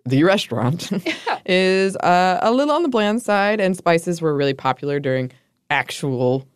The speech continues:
Speaker 1: medieval times, in part to perhaps cover up the taste of spoiled meat.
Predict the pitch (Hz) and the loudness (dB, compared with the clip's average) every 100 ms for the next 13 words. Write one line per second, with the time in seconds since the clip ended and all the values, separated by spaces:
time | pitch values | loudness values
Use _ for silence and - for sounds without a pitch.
0 | _ 156 139 139 135 143 131 127 165 190 | _ -2 0 2 0 0 0 0 -2 -4
1 | 175 - 262 - 220 311 - - 196 196 | -6 -8 -8 -4 -4 -4 -12 -8 -6 -4
2 | 185 - 190 196 202 214 - 233 247 - | -4 -2 -2 -2 -6 -10 -10 -12 -14 -12
3 | 262 285 285 302 370 392 | -8 -8 -10 -12 -14 -14